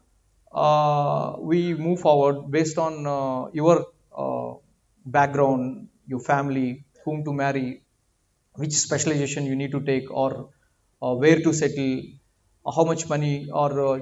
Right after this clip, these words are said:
job security. So, so many things are there for you to take a decision, but, uh, change that paradigm. You know, see God's big picture, and then with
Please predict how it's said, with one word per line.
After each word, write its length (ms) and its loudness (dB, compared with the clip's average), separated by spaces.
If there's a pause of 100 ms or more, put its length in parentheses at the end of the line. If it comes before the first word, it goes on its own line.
(120)
job 240 4
security. 340 0
So, 80 6
so 200 4
many 240 6
things 180 6
are 120 10 (100)
there 120 12 (100)
for 80 8
you 220 6
to 240 4
take 140 8
a 60 6
decision, 380 2
but, 200 -4 (540)
uh, 520 4 (180)
change 280 4
that 160 6
paradigm. 540 6 (600)
You 80 -6
know, 160 -2 (560)
see 720 -2 (180)
God's 240 2 (120)
big 220 -2
picture, 420 2 (1600)
and 120 -2
then 580 4
with 200 -2